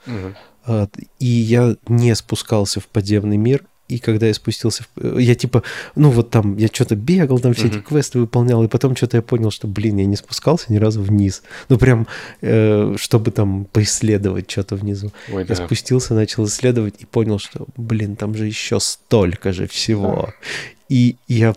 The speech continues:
Speaker 2: вот в этот момент, когда я начал исследовать, там меня это испугало, и я такой, «Не, это слишком много».
Speaker 1: <laughs>
Speaker 2: И то
Speaker 1: Да.
Speaker 2: есть когда, когда открытые миры большие — это прикол, но когда они такие большие — это прям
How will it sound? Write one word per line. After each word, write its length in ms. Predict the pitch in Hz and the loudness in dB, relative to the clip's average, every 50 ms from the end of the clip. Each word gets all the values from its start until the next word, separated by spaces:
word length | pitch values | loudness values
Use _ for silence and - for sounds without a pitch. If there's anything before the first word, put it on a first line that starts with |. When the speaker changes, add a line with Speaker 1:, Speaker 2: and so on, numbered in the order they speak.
| - - | -2 -4
Speaker 2:
вот 260 | 165 120 110 110 - | 0 2 2 2 2
в 80 | 110 117 | 2 2
этот 200 | 117 117 110 - | 2 2 2 2
момент, 320 | 110 107 110 123 117 110 | 2 2 4 4 2 2
когда 240 | - 113 104 98 101 | 0 0 0 2 2
я 60 | 101 | 2
начал 380 | 95 107 104 101 - 107 104 104 | 2 2 0 0 0 0 0 0
исследовать, 520 | 98 - - - 120 127 135 135 113 101 - | 0 -2 -2 -2 -2 0 2 0 0 0 -2
там 100 | - 101 | -2 -2
меня 260 | 101 104 101 107 104 | 0 0 2 2 2
это 160 | 104 101 113 101 | 0 0 0 -2
испугало, 600 | - - _ - 107 104 107 107 107 113 113 110 | -2 -4 _ -8 -4 -2 0 0 0 0 0 -2
и 140 | - - 107 | -2 -2 -2
я 120 | 101 101 | -4 -4
такой, 340 | - - - - 107 107 - - - - - - - _ - | -4 -6 -6 -6 -6 -6 -8 -10 -16 -18 -18 -20 -20 _ -4
«Не, 320 | 117 113 110 107 104 104 98 | 0 2 2 4 4 2 2
это 140 | 98 - 101 | 0 -2 -6
слишком 640 | - - - 107 107 107 110 95 - - - 107 98 | -6 -2 0 2 2 4 2 2 0 -2 -2 -2 0
много». 400 | 98 95 92 92 92 87 - - - | 0 0 0 0 0 0 0 0 -2
Speaker 1:
<laughs> 1500 | 294 285 247 - 247 254 - _ 202 - _ _ _ _ _ _ - - - - - - - 185 180 165 147 - - | -2 -2 -2 -4 -6 -8 -8 _ -20 -20 _ _ _ _ _ _ -20 -20 -18 -18 -18 -18 -18 -18 -18 -18 -18 -8 -6
Speaker 2:
И 100 | 127 110 | -4 -2
то 120 | 101 104 107 | 0 2 2
Speaker 1:
Да. 0 | |
Speaker 2:
есть 260 | 98 92 101 - - - _ _ _ _ _ _ _ _ _ _ _ - - | 0 0 -4 -8 -12 -14 _ _ _ _ _ _ _ _ _ _ _ -12 -4
когда, 320 | - 113 113 120 117 110 | -2 2 4 4 4 4
когда 400 | - - - - 127 107 117 120 | 2 0 0 2 4 4 4 4
открытые 420 | 117 - - - 127 135 131 123 110 | 2 2 0 -2 -2 0 0 0 2
миры 240 | 117 120 120 127 123 | 4 4 4 4 4
большие — 420 | 110 113 107 110 - - 131 127 | 4 4 2 2 0 0 0 2
это 120 | 120 - 107 | 2 0 -2
прикол, 540 | - - - 101 - - 143 214 254 - - - - - - - - - - - | -2 -2 -2 0 2 2 2 2 0 -2 -8 -14 -14 -14 -14 -14 -16 -18 -10 -2
но 140 | 123 117 107 | 0 0 2
когда 260 | - 107 104 101 110 | 2 0 0 2 2
они 220 | 107 104 107 107 | 2 2 2 0
такие 480 | 98 - 107 101 - - - 127 135 143 | 0 0 0 -2 -2 -2 0 0 2 2
большие — 440 | 131 117 107 98 - - - 123 113 | 4 2 2 2 0 -4 -6 -6 -6
это 220 | 107 104 - - 95 - _ _ - | -6 -6 -4 -6 -6 -8 _ _ -6
прям 360 | - - 95 92 92 98 92 | -2 0 0 0 -2 -4 -8